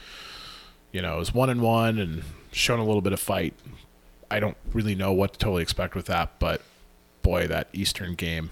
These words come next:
is just looming, and I'm, you know, circling all the way back to the defense. Um, that's gonna be something else. I, I can't. I, it's, it's, yeah. I,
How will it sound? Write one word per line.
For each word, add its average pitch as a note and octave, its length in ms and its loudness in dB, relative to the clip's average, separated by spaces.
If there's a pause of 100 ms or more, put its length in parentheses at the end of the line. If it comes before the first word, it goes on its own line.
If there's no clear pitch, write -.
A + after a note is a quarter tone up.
(140)
is G2 180 -4
just - 240 -2
looming, E2+ 440 -2
and F2+ 100 -2
I'm, F2 320 -2 (800)
you G#2+ 100 2
know, E2 120 2
circling A2 460 4
all G2 120 2
the F2+ 80 2
way E2+ 80 2
back E2 240 0
to - 80 -10
the F2 80 -6
defense. D#2+ 580 -4 (1000)
Um, G2 640 -2
that's G#2 220 2
gonna E2+ 180 -2
be D#2 280 -6 (300)
something F2+ 340 -2
else. D2+ 340 -4 (380)
I, G#2 160 0
I F#2+ 140 -2
can't. F2+ 320 -4
I, G2 160 -6
it's, F#2+ 260 -6
it's, - 340 -6
yeah. D#2 180 -4 (220)
I, F#2+ 80 -10